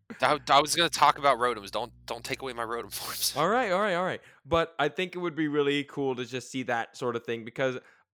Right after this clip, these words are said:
Speaker 1: Americans love building stuff. Like, we have some of the biggest hardware stores in the world because we have all these people who like building and putting stuff together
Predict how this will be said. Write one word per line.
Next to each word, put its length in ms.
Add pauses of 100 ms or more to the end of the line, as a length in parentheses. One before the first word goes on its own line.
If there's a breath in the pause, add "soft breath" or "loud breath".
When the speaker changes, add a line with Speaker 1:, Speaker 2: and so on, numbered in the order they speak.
(140)
Speaker 1:
Americans 680
love 280
building 360
stuff. 340
Like, 260
we 140
have 220
some 140
of 60
the 60
biggest 320
hardware 340
stores 260
in 60
the 60
world 320
because 380
we 120
have 360
all 120
these 140
people 260
who 120
like 340
building 320
and 80
putting 220
stuff 200
together 360